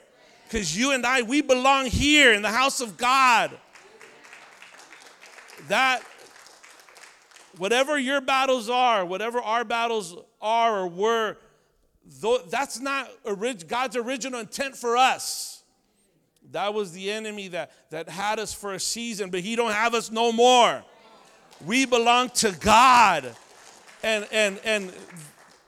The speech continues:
coming to church, coming to, to services, being around the,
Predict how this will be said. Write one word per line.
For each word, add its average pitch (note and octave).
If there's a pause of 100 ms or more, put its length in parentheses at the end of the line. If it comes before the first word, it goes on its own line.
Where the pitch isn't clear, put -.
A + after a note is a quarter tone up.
(420)
coming C#4
to C4
church, A#3+
coming B3+ (140)
to, A#3+ (300)
to G#3+
services, A#3
being A#3+
around A#3+ (500)
the, F#3